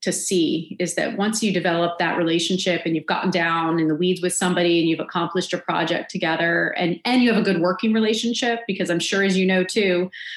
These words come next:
you know, once you have a good working relationship, like, you wanna work with that person again because you understand one another. It's easy. You just kinda get each other. There's trust. And that to me is so incredibly valuable. So those are the people I wanna work with,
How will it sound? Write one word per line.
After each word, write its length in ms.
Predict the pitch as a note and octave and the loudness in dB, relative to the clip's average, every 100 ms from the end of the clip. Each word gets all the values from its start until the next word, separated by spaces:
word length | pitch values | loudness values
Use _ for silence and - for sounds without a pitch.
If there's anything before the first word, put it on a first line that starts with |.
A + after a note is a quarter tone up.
| - - | -16 -4
you 80 | A3 | 0
know, 260 | G3 G3 F#3+ | 2 2 2
once 300 | A3+ F4+ - | 2 2 2
you 100 | C#4 | 2
have 260 | G#3 F#3 F#3 | 2 2 0
a 40 | |
good 160 | F3 D#3+ | 0 -2
working 240 | F3+ G3 | -2 0
relationship, 340 | D#3+ D#3+ F3+ | 0 0 -2
like, 140 | G3+ G3+ | -2 2
you 100 | C4+ | 4
wanna 220 | F4+ E4+ | 4 4
work 200 | - - - | 2 -2 -4
with 100 | D#4 | -2
that 240 | F#3 - | 0 -2
person 220 | - F#3 - _ - | -4 -4 -6 _ -4
again 500 | F3+ F3+ - G#3+ F#3 | -4 -2 -2 2 2
because 260 | F#3+ F#3+ F3+ | 2 2 2
you 120 | F#3 | 4
understand 600 | G3 G#3 G#3+ G3 F#3+ F3+ | 4 2 2 2 2 2
one 140 | F3+ | 2
another. 420 | F3+ F3 F3 F3 | 2 2 2 2
It's 200 | E3+ - - | 0 -4 0
easy. 580 | A3 G3+ G#3 G3+ G3+ - - - | 4 4 4 2 0 -6 -18 -4
You 100 | G3 | 0
just 180 | G3 G3 | 0 0
kinda 220 | A3 F#3 | 0 2
get 200 | F3+ F3 | 2 2
each 200 | G3+ F#3+ | 0 0
other. 300 | G#3 F#3+ G3 | 0 2 2
There's 220 | F3+ D#3+ | 0 -2
trust. 600 | - A3+ F#3+ G3 - - - - - _ _ | -2 0 0 0 -4 -10 -14 -20 -20 _ _
And 180 | G#3 G3+ | 0 2
that 280 | A3 B3+ - | 2 0 0
to 80 | G#3 | 0
me 180 | G#3 F#3+ | 4 2
is 160 | F3 | 2
so 520 | - F#3+ F#3 F3 E3 | 0 2 4 4 4
incredibly 520 | - F3 G3 F3+ E3 D#3+ | 2 0 0 0 2 0
valuable. 680 | D3+ D#3+ F3+ D3+ C3 - | 0 0 0 0 -4 -4
So 200 | - F#3+ | -2 -2
those 240 | E3+ A3+ E4 | 2 2 4
are 60 | |
the 100 | A#3+ | 2
people 240 | A3+ G#3+ F3 | 2 2 2
I 240 | E3 C4 | 2 2
wanna 200 | G3+ D#3 | 2 0
work 180 | - - | -2 -6
with, 240 | - - | -6 -6